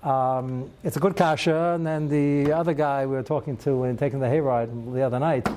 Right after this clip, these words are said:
he said they, when they took the hayride, uh, the guy was in the front and his cell phone fell out of his pocket.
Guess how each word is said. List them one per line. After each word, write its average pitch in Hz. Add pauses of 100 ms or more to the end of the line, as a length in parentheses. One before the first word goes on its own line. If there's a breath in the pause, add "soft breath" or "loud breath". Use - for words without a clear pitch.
(320 loud breath)
he 131
said 131
they, 123
when 120
they 120
took 147
the 135
hayride, 120
uh, 117
the 117
guy 131
was 127
in 131
the 120
front 151
and 117
his 107
cell 170
phone 117
fell 110
out 104
of 101
his 101
pocket. 104